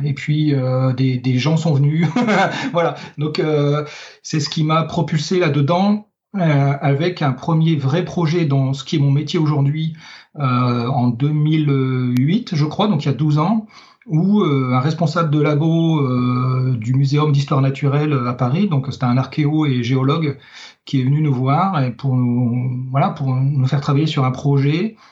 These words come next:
à la fois scientifique et, et pratique. Donc c'est, on va dire, c'est de la R et D ou de la recherche appliquée sur un artefact, euh,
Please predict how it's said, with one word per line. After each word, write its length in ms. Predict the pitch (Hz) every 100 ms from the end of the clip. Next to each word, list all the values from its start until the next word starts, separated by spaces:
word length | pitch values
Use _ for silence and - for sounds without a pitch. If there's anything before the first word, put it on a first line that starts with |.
| - -
à 80 |
la 80 | 139
fois 160 | 139 165
scientifique 640 | 175 160 160 - 190 208
et, 380 | 175 139 127 151
et 40 | 143
pratique. 400 | - 160 170 143
Donc 160 | 139
c'est, 300 | - 120 120
on 40 | 120
va 60 |
dire, 160 | 113 139
c'est 120 | 143
de 80 | 127
la 60 | 127
R 180 | 131
et 60 | 131
D 280 | 135 165 165
ou 100 | 139
de 60 |
la 60 | 123
recherche 360 | 131 147 139 139
appliquée 520 | - 110 160 233 -
sur 220 | - 139
un 140 | 131 151
artefact, 640 | - 160 - 147 160 147
euh, 580 | 135 120 120 117 120